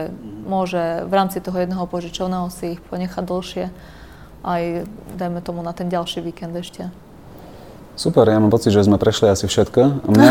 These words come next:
Speaker 2: <laughs>
Speaker 1: mňa ešte zaujíma, pokiaľ nemáš ty ešte niečo, čo by si chcela odporučiť nevestám alebo tak.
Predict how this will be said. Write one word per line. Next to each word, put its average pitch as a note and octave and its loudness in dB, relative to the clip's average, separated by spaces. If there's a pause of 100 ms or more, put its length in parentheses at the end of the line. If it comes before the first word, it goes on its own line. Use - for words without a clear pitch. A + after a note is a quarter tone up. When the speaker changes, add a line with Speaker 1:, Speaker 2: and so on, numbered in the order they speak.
(100)
Speaker 2:
<laughs> - 2
Speaker 1:
mňa B2+ 10
ešte C3+ 6
zaujíma, G#2+ 6
pokiaľ G2 2
nemáš G2 4
ty G#2 4
ešte G2 2
niečo, F#2 4
čo F#2 2
by F#2 4
si - -2
chcela F#2 4
odporučiť F#2 2
nevestám F#2 2
alebo F2+ 4
tak. G#2+ 2